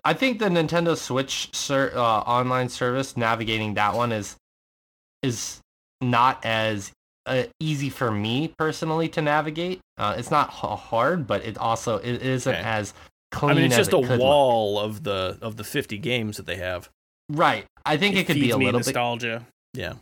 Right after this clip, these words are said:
Speaker 1: It could be a little bit cleaner, but, I mean, it's not the worst thing in
Speaker 3: They,
Speaker 1: the world. It's
Speaker 3: they should
Speaker 1: serviceable.
Speaker 3: definitely add, like, s-, you know, Steam has, like, a clean library
Speaker 2: Yeah,
Speaker 3: mode where it's
Speaker 2: groups.
Speaker 3: just like, "Here's a list
Speaker 2: Speaking
Speaker 3: of
Speaker 2: of which,
Speaker 3: names."
Speaker 2: they might be on the track to doing that 'cause they just added folders.
Speaker 3: They just added folders, yeah.
Speaker 2: Which is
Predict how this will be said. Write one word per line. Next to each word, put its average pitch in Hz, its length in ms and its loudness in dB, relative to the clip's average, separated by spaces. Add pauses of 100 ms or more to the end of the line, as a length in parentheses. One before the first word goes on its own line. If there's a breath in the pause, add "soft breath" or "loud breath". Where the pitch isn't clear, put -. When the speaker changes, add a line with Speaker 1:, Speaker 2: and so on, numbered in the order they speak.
(120)
Speaker 1:
It 190 120 0
could 202 180 0
be 165 140 4
a 160 60 4
little 139 260 4
bit 156 180 0
cleaner, 165 460 -2
but, 101 260 -2
I 110 120 -2
mean, 104 180 -2
it's 104 140 -6
not 120 140 0
the 104 80 -4
worst 90 280 -4
thing 151 100 2
in 202 40 8
Speaker 3:
They, 208 40 6
Speaker 1:
the 127 60 0
world. 131 180 0
It's 156 80 -4
Speaker 3:
they 190 140 6
should 196 80 4
Speaker 1:
serviceable. 180 320 4
Speaker 3:
definitely 170 640 2 (340)
add, 139 340 4
like, 131 220 -2
s-, - 160 -6
you 147 100 0
know, 120 300 0
Steam 131 400 -2
has, 123 180 -2
like, 120 100 -4
a 120 60 -6
clean 120 360 -6
library 120 440 0
Speaker 2:
Yeah, - 80 0
Speaker 3:
mode 120 80 0
where 98 220 -4
it's 95 80 -6
Speaker 2:
groups. - 20 -12
Speaker 3:
just 123 140 -6
like, 123 120 -2
"Here's 135 200 2
a 135 40 0
list 127 220 0
Speaker 2:
Speaking 226 180 4
Speaker 3:
of 127 100 4
Speaker 2:
of 123 40 0
which, 120 140 2
Speaker 3:
names." 120 280 -2
Speaker 2:
they 214 120 6
might 320 320 0
be 254 100 2
on 233 200 4
the 180 60 0
track 214 340 0
to 160 60 0
doing 123 280 0
that 135 180 0
'cause 131 100 -12
they 143 80 -2
just 180 200 -4
added 151 280 0
folders. 151 360 2
Speaker 3:
They 156 40 6
just 147 140 0
added 131 260 4
folders, 123 480 -2
yeah. 120 240 0
Speaker 2:
Which 139 200 0
is 113 260 -2